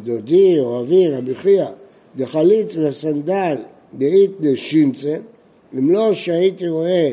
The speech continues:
שהוא חולץ וחלה-, בסנדל שיש לו צבאות, כן? "אנא לא אבא חליץ לה, אלא בסנדלה דתיה, דמהדק תפק",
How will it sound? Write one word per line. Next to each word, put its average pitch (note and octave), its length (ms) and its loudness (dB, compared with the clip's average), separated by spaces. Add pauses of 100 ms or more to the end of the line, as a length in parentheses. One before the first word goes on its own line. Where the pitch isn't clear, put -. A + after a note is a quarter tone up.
(340)
שהוא D3 220 -6
חולץ D#3+ 520 0
וחלה-, D3+ 640 -6
בסנדל D3+ 720 -4
שיש E3+ 400 -6
לו D#3 360 -2
צבאות, C3 500 -6 (720)
כן? D#3+ 220 -2 (260)
"אנא A#3 220 0
לא B3 280 0
אבא A3 140 -2
חליץ C#3 500 -4
לה, G2+ 80 -16 (500)
אלא G#3+ 240 2
בסנדלה G3 720 -2
דתיה, F#3 640 -2 (460)
דמהדק F3+ 800 0
תפק", F#3+ 400 0